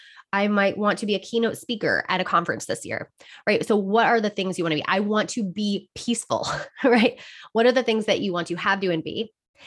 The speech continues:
And then think about the big shifts that are gonna get you there. Next, I want you to take stock of your health. And I use the acronym base needs because this is what I've used before. I've talked about it in the blog before,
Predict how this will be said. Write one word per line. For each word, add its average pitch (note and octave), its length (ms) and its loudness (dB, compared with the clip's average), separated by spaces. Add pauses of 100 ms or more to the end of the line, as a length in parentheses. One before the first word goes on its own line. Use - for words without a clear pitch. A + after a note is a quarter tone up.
(160)
And G3+ 100 4
then G#3 140 4
think A#3 240 4
about A3 160 0
the A3+ 80 -2
big E3+ 260 0
shifts - 280 -4
that - 100 -4
are D#3+ 40 -2
gonna D#3 120 -4
get D3 140 -4
you - 80 -8
there. - 240 -8 (1900)
Next, D4+ 240 2
I C4+ 60 6
want C#4 160 6
you C#4 80 4
to C4+ 80 4
take - 340 0
stock F3 340 0
of F3 60 -6
your D3+ 140 -2
health. - 420 -2
And G#3+ 100 2
I G#3+ 200 4
use B3 400 4
the - 120 -4
acronym F#3+ 460 -2
base E3+ 240 -2
needs C4+ 320 0
because G3 240 -6
this F3 200 -4
is F3+ 160 -6
what F3 120 2
I've E3 260 0
used E3+ 260 -2
before. B3+ 340 2
I've F#3 100 0
talked - 300 -2
about E3+ 180 0
it C#3 60 -4
in D#3 80 -6
the D3+ 60 -10
blog G3+ 340 2
before, G3+ 460 -2